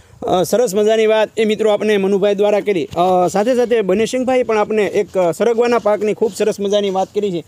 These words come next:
અ, તો બંને ભાઈઓનો જે છે એ કિસાન સફરની ટીમ વતી હું એ જે મૂળિયા ખૂબ ખૂબ આભાર માનું છું. અ, ખેડૂતો માટે સતત ને સતત આવું કામ કરતા રહે એવી કિસાન સફરની ટીમ દ્વારા એ તમને બંને ભાઈઓને ખૂબ ખૂબ શુભેચ્છાઓ પણ જે છે પાઠવવામાં આવે છે. ખેડૂત મિત્રો,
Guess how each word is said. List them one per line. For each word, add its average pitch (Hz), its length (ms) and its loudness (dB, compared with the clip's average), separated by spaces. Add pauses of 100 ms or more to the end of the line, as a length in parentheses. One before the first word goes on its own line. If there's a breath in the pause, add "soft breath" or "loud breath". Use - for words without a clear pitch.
(220 soft breath)
અ, 190 180 2
તો 208 380 0
બંને 170 360 0
ભાઈઓનો 226 360 2
જે 208 120 2
છે 208 100 0
એ 196 220 0
કિસાન 220 300 -2
સફરની 196 340 -2
ટીમ 196 200 0
વતી 190 240 -2
હું 190 240 0
એ 185 80 2
જે 202 100 0
મૂળિયા 202 380 2 (260 soft breath)
ખૂબ 247 160 0
ખૂબ 254 240 0
આભાર 208 260 2
માનું 269 260 2
છું. 269 120 -8 (260 soft breath)
અ, 220 160 2
ખેડૂતો 277 360 0
માટે 214 320 2
સતત 233 300 0
ને 247 100 0
સતત 214 280 -2
આવું 202 180 2
કામ 202 220 -2
કરતા 208 260 0
રહે 202 120 2
એવી 190 360 0
કિસાન 262 400 -2
સફરની 214 340 0
ટીમ 208 220 -2
દ્વારા 202 360 2
એ 196 80 -2
તમને 196 260 -2
બંને 185 280 0
ભાઈઓને 190 340 0 (180 loud breath)
ખૂબ 196 120 -2
ખૂબ 180 260 -2
શુભેચ્છાઓ 254 440 2
પણ 220 140 0
જે 214 120 2
છે 190 200 2
પાઠવવામાં 196 480 0
આવે 214 140 2
છે. 165 80 0 (320 loud breath)
ખેડૂત 277 220 0
મિત્રો, 190 280 -2